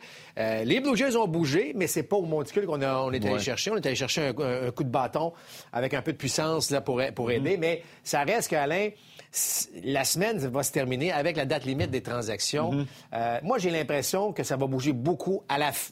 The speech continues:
Speaker 1: ju-, juste à la date limite. On est en train encore de s'étudier, qu'est-ce qu'on a vraiment besoin, d'analyser les joueurs, est-ce qu'ils sont blessés pour dix jours, est-ce qu'ils vont revenir d'ici une semaine ?
Speaker 2: Mm-hmm.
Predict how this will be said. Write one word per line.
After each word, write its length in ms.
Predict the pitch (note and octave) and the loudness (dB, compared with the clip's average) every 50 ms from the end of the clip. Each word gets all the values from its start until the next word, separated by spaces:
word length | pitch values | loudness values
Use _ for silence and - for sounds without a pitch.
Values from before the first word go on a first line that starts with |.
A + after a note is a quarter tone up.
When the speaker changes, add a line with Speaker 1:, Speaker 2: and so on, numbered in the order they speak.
| - C3+ | -10 -10
Speaker 1:
ju-, 300 | A2 - E3 B2 D#3 G#3+ F#3+ | -6 -4 -2 0 0 0 2
juste 260 | C3+ E3+ A3 F3+ F3+ | 2 0 0 0 0
à 20 | |
la 100 | D#3+ D#3+ | 0 0
date 220 | C#3 D3 D3+ C#3 - | 2 0 0 -2 0
limite. 320 | C3+ C#3 C3+ C3+ A#2+ - - _ _ - | -2 -2 0 -2 -2 -4 -8 _ _ -6
On 60 | C#3 | -6
est 140 | C#3+ E3+ F#3 | -2 0 0
en 120 | E3+ E3 | 0 0
train 160 | - F3 G#3 G3 | 0 0 -2 0
encore 180 | E3 G3 G3+ G3 | 2 0 2 2
de 80 | E3+ | 2
s'étudier, 640 | D3 - - E3 - - D3 C3 B2+ D3+ F#3+ G#3 F#3+ | 0 0 0 -2 0 0 -2 0 2 2 2 2 2
qu'est-ce 180 | - D#3+ - | 0 -2 -2
qu'on 140 | - D#3 D3 | 0 0 0
a 60 | D#3 | 0
vraiment 280 | C3+ D3 D3+ D3+ D#3+ D#3 | 2 2 0 0 0 0
besoin, 460 | C#3+ C#3 C3+ A#2+ C3 C#3+ D#3+ F#3 G3 F#3+ - - - - - - | 0 0 0 0 0 -2 -2 -2 -4 -6 -10 -18 -20 -20 -16 -8
d'analyser 580 | A#2 A#2 E3+ F#3 G#3+ A3 G3+ F#3+ D#3+ C#3+ G#3 | -2 0 0 2 2 2 2 2 2 0 2
les 140 | G#3 G3+ D#3+ | 2 2 2
joueurs, 280 | C3 C#3 E3 F3+ F#3 D3+ | 2 2 2 2 2 0
est-ce 140 | D3 - | -2 -4
qu'ils 120 | - - - | -4 -8 -4
sont 160 | - E3 D#3+ | -2 -2 0
blessés 300 | C#3+ D3+ C#3+ - - F#3 | 0 0 0 0 0 -2
pour 200 | - - C3+ C3 | 0 0 -2 -2
dix 180 | A2+ A#2+ C#3 B2+ | 0 0 0 2
jours, 300 | B2 E3+ G3+ A3 F#3+ C#3+ | 2 2 2 4 2 0
est-ce 100 | - - | -2 -2
qu'ils 240 | D3+ C#3+ D3 C#3+ | -2 -2 0 0
vont 180 | B2 C3 C3 C3 | 0 0 0 0
revenir 460 | B2 B2 E3 E3+ C#3+ C3 C#3+ F3 G#3+ G#3 | 2 2 2 2 2 0 0 0 0 0
d'ici 220 | D#3 - - F3 | 0 -2 -2 -2
une 80 | E3 D#3 | -2 -2
semaine ? 440 | C3 - D#3+ D3+ D#3 F3 G3 G3+ | -2 -2 -2 -2 0 -2 -2 -2
Speaker 2:
Mm-hmm. 300 | A3 A#2+ A2+ A#2+ C#3 D3+ | -2 -2 -2 0 -2 -2